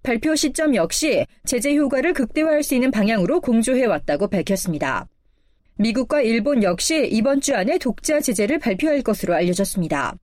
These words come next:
이와 관련해 윤병세 장관은 기본적으로 미한일 삼국의 독자 제재가 거의 동시에 발표되거나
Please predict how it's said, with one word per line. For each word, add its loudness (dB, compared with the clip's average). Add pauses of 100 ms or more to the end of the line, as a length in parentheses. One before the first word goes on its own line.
(720)
이와 2
관련해 0
윤병세 2
장관은 0 (300)
기본적으로 2
미한일 0
삼국의 0
독자 -2
제재가 -2
거의 0
동시에 2
발표되거나 0